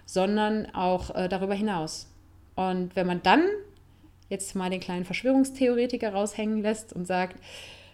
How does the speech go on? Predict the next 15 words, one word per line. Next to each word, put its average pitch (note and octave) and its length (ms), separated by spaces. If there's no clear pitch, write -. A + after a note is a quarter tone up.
ja, A3 160
also F3 180
diese F3+ 160
Nachrichten, G3 440
die A3 100
werden F#3+ 180
ja F3 120
auch E3+ 140
von G#3 200
Unternehmen A#3 560
erstellt. C#3+ 580
So, - 180
Fernsehanstalten F#3+ 960
sind G3+ 180
Unternehmen, F#3+ 720